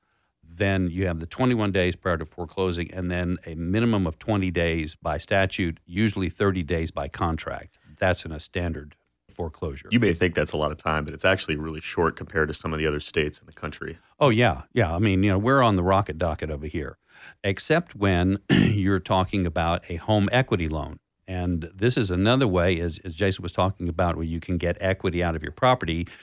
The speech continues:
Speaker 1: uh, through a reverse mortgage or a reverse mortgage line of credit. Either you get a lump sum or you get a line of credit that you can draw down. You can do the same thing with a home equity loan. In that, uh, event,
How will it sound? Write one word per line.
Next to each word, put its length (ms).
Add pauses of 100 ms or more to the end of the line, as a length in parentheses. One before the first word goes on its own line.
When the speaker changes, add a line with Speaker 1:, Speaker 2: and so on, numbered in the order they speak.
(220)
Speaker 1:
uh, 140
through 260
a 60
reverse 480
mortgage 480 (300)
or 140
a 20
reverse 360
mortgage 300
line 220
of 100
credit. 460
Either 160
you 80
get 160
a 80
lump 200
sum 280
or 20
you 60
get 160
a 40
line 180
of 80
credit 280
that 80
you 100
can 140
draw 240
down. 380
You 100
can 140
do 100
the 140
same 280
thing 300
with 160
a 60
home 280
equity 380
loan. 380 (720)
In 220
that, 420
uh, 220
event, 360